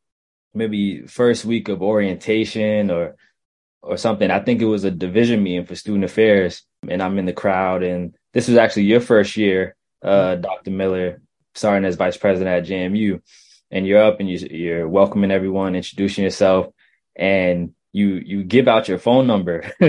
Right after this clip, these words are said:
<laughs> to, like, a crowd of hundreds, and everyone's like, "Man, that's really bold. He's gonna,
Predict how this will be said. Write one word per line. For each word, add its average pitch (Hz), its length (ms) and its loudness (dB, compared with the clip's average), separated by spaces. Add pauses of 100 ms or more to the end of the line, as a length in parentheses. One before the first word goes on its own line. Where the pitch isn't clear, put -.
(120)
<laughs> - 340 -8
to, 135 160 4
like, - 300 4
a 104 100 2
crowd 110 260 0
of 101 120 -4
hundreds, 95 520 -4 (440)
and 95 340 -2
everyone's 104 420 -2
like, 90 240 -4
"Man, 92 300 -2
that's 107 220 -2
really 82 220 -6
bold. 87 440 2
He's 95 200 -6
gonna, 90 280 0